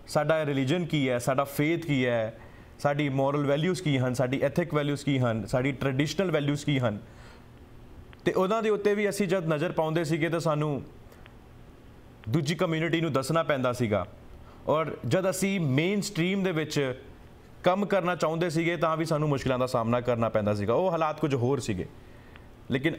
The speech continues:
ਅੱਜ ਹਾਲਾਤ ਬਦਲ ਚੁੱਕੇ ਹਨ। ਮੈਨੂੰ ਲੱਗਦਾ ਹੈ ਕਿ ਕਈ ਸਾਰੀ organizations ਜਿਨ੍ਹਾਂ ਨੇ ਇਸ ਦੇ ਉੱਤੇ ਕੰਮ ਕੀਤਾ,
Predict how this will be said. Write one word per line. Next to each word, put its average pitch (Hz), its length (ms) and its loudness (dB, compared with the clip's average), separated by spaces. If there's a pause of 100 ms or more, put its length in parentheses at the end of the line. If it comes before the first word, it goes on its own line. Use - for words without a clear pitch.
(100)
ਅੱਜ 151 120 -2
ਹਾਲਾਤ 123 420 0 (560)
ਬਦਲ 123 400 0
ਚੁੱਕੇ 113 280 -2
ਹਨ। 90 160 -4 (1040)
ਮੈਨੂੰ 170 280 2
ਲੱਗਦਾ 165 300 2
ਹੈ 170 60 0
ਕਿ 175 400 -2 (580)
ਕਈ 185 180 2
ਸਾਰੀ 180 320 0
organizations 151 920 0 (1040)
ਜਿਨ੍ਹਾਂ 151 280 0
ਨੇ 165 140 0
ਇਸ - 400 -2 (280)
ਦੇ 135 120 0
ਉੱਤੇ 156 220 0
ਕੰਮ 143 260 0
ਕੀਤਾ, 160 460 0